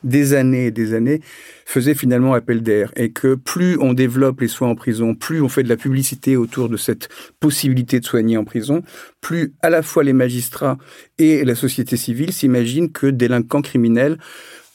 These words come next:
aussi fous soient-ils, peuvent être pris en charge en prison et on finit par considérer que la prison est un lieu de soins, ce qui n'est évidemment pas le cas, d'une part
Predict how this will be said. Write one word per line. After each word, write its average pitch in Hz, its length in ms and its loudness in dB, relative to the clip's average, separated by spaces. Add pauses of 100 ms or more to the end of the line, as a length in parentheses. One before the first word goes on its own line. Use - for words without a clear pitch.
(180)
aussi 135 220 -4
fous 190 220 -2
soient-ils, 156 440 0
peuvent 131 240 -4
être 131 220 -2
pris - 160 -4
en 123 80 2
charge 131 240 0
en 120 80 2
prison 131 340 0
et 151 60 4
on 135 60 -2
finit 143 200 2
par 135 160 -2
considérer 139 420 -2
que 143 60 -6
la 123 80 2
prison 135 300 -2
est 143 100 -4
un 117 60 0
lieu 120 160 2
de 117 140 0
soins, 139 220 -4
ce 143 60 -6
qui - 120 -2
n'est 113 260 0
évidemment 127 500 2
pas 110 280 0
le 107 120 -4
cas, 135 280 -2 (340)
d'une 113 220 -2
part 110 360 -4